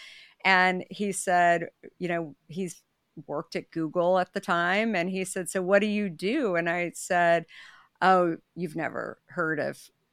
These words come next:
it's just this little beverage company." And he said, "Oh, have you always been in the beverage industry?" And I said, "No, I actually used to be in tech." And he knew me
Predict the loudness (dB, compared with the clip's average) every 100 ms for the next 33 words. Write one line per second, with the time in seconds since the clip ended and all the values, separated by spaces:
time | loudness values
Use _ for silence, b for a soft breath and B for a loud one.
0 | _ -4 -4 -2 -4 -6 -6 -10 -8 -2
1 | -2 2 0 2 -4 -6 -6 -6 -4 -4
2 | -4 -6 0 4 6 4 -2 B B 0
3 | 0 2 6 10 10 8 4 6 6 2
4 | -2 2 4 4 2 -2 -2 0 -2 2
5 | 2 2 -2 -4 -4 -10 -6 -4 -4 -4
6 | -6 -8 -4 0 2 4 4 4 0 -6
7 | -6 -6 -8 -10 -6 -6 -6 -2 2 2
8 | 2 -4 -4 b b b b b _ 4
9 | 6 4 4 2